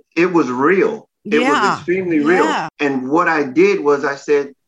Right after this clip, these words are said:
Speaker 1: "Okay," I got into the Air Force. I didn't know how that happened, but got into the Air Force.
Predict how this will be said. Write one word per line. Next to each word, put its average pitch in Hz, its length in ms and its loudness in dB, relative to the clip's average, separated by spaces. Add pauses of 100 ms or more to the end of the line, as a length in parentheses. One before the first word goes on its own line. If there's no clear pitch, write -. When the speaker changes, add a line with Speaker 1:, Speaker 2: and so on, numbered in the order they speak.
(200)
Speaker 1:
"Okay," 139 460 -6 (560)
I 113 80 -2
got 160 240 -2
into 160 220 -2
the 135 180 -4
Air 156 200 0
Force. 98 500 -8 (180)
I 131 140 -2
didn't 120 200 0
know 98 140 -2
how 120 640 -2
that 123 240 -2
happened, 90 520 -12 (720)
but 123 360 -2
got 147 320 -2
into 143 300 -2
the 117 180 -4
Air 151 200 2
Force. 107 480 -4